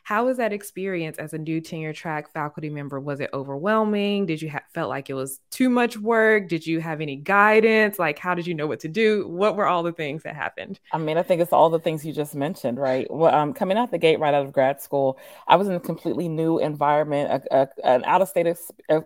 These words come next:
Speaker 2: an out-of-state experience, um, completely. And when I was at my, my new institution, fresh out of grad school, there were certain things that graduate school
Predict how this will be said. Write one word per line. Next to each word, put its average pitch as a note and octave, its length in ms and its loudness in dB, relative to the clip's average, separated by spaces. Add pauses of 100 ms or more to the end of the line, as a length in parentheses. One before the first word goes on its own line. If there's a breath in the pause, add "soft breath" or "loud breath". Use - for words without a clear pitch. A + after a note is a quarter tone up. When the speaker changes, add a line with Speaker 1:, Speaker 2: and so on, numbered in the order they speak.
(140)
Speaker 2:
an C#3+ 160 0
out-of-state E3 400 -2
experience, C#3 640 -8 (260)
um, C#3 240 2
completely. C#3+ 640 -6 (380 loud breath)
And F3 200 6
when E3 100 4
I E3+ 80 4
was F#3 220 4
at G3 240 2
my, F3 480 2
my E3 160 -4
new G3 180 -2
institution, F3+ 600 -6
fresh E3 260 0
out D#3+ 100 2
of D#3 60 0
grad D3+ 300 2
school, D#3 240 0
there D#3 160 2
were C#3+ 100 0
certain A#3 380 0
things G3 260 -2
that D#3+ 220 2
graduate F#3 420 2
school E3+ 460 4